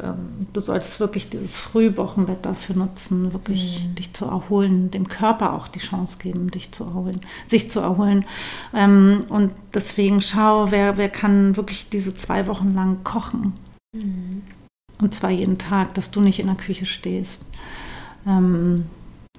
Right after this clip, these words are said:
Speaker 1: und wer kann, ja, Aufgaben übernehmen. Das Wichtigste im Wochenbett ist, glaub ich, auch wirklich so auch bed-, auf die Bedürfnisse der, ähm, frisch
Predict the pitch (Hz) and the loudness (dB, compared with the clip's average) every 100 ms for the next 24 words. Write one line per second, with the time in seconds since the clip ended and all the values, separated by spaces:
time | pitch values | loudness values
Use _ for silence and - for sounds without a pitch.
0 | - - - - 185 170 175 - - - | -20 -18 -18 -6 -4 -2 -2 -4 -8 -12
1 | - - - _ _ _ _ - - - | -16 -20 -20 _ _ _ _ -20 -20 -20
2 | _ _ 196 185 - 196 190 185 185 180 | _ _ 0 0 0 2 4 4 4 2
3 | 185 185 - - - - - - 214 226 | 2 0 -2 -16 -20 -20 -12 -6 -4 -2
4 | 214 - 226 202 196 185 185 185 185 190 | -4 -2 0 2 0 0 0 0 0 -2
5 | - - - - - 233 233 262 254 214 | -4 -16 -20 -16 0 2 4 2 4 4
6 | 220 226 202 202 - - 190 190 185 - | 4 4 2 0 -6 -4 0 0 0 -4
7 | - 196 196 - - - - _ 185 202 | -2 0 0 -2 -10 -20 -20 _ -2 0
8 | 196 190 185 - - - - - - - | 0 0 -2 -4 -12 -18 -20 -20 -18 -4
9 | 196 - - - - - - 190 - - | -2 -2 -4 -4 -8 -10 -8 -6 -6 -6
10 | - - - 208 202 269 269 247 240 208 | -10 -16 -8 -6 0 2 4 4 2 0
11 | 196 190 - 202 190 190 190 202 214 233 | 0 0 -2 -2 0 0 0 -4 -6 -8
12 | 226 220 190 - 208 - | -8 -8 -10 -6 -4 -4